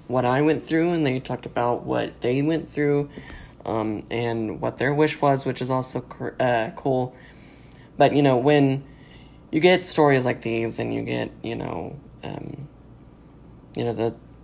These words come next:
the, the pride and joy into them, and you kinda see what other kids have gotten and what they've done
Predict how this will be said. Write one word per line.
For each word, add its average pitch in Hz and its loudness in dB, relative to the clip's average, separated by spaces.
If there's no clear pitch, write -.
the, 113 -8
the - -4
pride 147 4
and 123 2
joy 113 4
into 113 -2
them, 113 -2
and 117 2
you 113 0
kinda 123 -2
see 120 -2
what 120 -2
other 110 2
kids - -4
have 113 -4
gotten 120 0
and 117 -2
what 117 -4
they've 110 -2
done 123 4